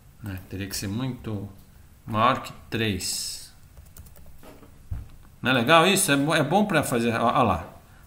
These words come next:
Aqui vocês estão pegando drogas altamente relacionadas, né? Então, se você clicar aqui no Relates, dois, não, não,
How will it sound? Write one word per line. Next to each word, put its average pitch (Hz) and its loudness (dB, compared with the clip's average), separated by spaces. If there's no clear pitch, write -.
Aqui - -6
vocês 196 -2
estão 180 -6
pegando 156 -2
drogas 143 0
altamente 139 -2
relacionadas, 110 -2
né? 101 -4
Então, 110 -6
se - -12
você 110 -8
clicar 107 -10
aqui 104 -10
no 110 -2
Relates, 127 -2
dois, 143 0
não, 104 -4
não, 90 -6